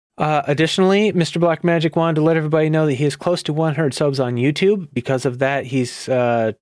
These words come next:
thinking about making a fancy challenge and giveaway. Uh, he has some ideas and plans, but there is room for suggestions and other ideas.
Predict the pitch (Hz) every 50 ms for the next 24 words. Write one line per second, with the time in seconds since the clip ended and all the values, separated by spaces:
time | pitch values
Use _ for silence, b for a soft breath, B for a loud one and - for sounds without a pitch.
0 | _ _ _ _ _ - 143 139 139 - 143 131 131 131 127 127 127 131 131 -
1 | 131 127 120 117 117 113 110 107 - - - 131 127 123 123 - - 127 123 120
2 | 120 113 107 - - - 127 123 123 127 127 123 123 127 123 117 120 117 110 110
3 | 117 147 147 165 156 160 165 165 165 165 170 170 - _ _ _ _ _ _ _
4 | _ _ _ _ _ _ - 127 117 113 110 - 147 131 143 160 165 160 - -
5 | 175 160 160 151 147 151 143 151 151 151 147 139 143 127 - - 185 185 196 190
6 | 190 190 190 185 175 - - - 143 143 - 143 135 135 127 123 120 113 120 135
7 | 147 147 143 143 - 127 - - 123 120 131 127 120 - 127 117 - - 120 113
8 | 107 104 104 98 101 104 107 143 156 160 151 151 156 147 147